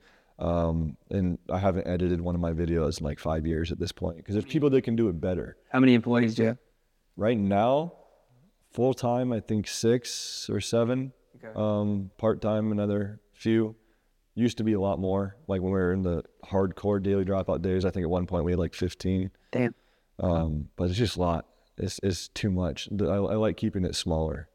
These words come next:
Speaker 2: So do you have people on the business side managing all that?
Speaker 1: No, I do all of that.
Speaker 2: You
Speaker 1: I've
Speaker 2: do
Speaker 1: never
Speaker 2: all
Speaker 1: had a manager. I've never had
Speaker 2: What?
Speaker 1: an agent. Never. No.
Speaker 2: How do you do,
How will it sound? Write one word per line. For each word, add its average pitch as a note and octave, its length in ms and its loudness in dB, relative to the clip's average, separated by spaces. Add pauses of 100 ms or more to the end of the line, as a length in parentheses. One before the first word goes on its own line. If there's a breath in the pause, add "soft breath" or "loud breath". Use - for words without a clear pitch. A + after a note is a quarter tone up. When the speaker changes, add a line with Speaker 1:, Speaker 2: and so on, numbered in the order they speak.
(140)
Speaker 2:
So B2+ 140 -2
do B2+ 80 4
you C#3 60 6
have A#2+ 260 0
people B2+ 240 2
on A2+ 120 2
the A2 40 2
business A#2 340 2
side A2+ 220 2
managing A2+ 400 0
all B2+ 160 0
that? C#3+ 260 -2
Speaker 1:
No, A2+ 180 -6
I F#2 100 2
do F#2+ 180 0
all F2+ 160 0
of E2 80 -4
that. E2+ 240 -2 (160)
Speaker 2:
You F2+ 80 -6
Speaker 1:
I've A2 80 4
Speaker 2:
do A#2 80 4
Speaker 1:
never A2+ 160 6
Speaker 2:
all A2 80 4
Speaker 1:
had G#2+ 80 4
a G2 140 2
manager. F#2+ 840 0
I've E2 140 -4
never F#2 300 0
had F2 180 2
Speaker 2:
What? F2+ 100 -2
Speaker 1:
an F2+ 160 -2
agent. F#2 480 0
Never. E2 480 -2
No. D#2+ 360 0 (1040)
Speaker 2:
How F#3+ 140 0
do G#3+ 80 2
you G3 60 2
do, F#3 220 2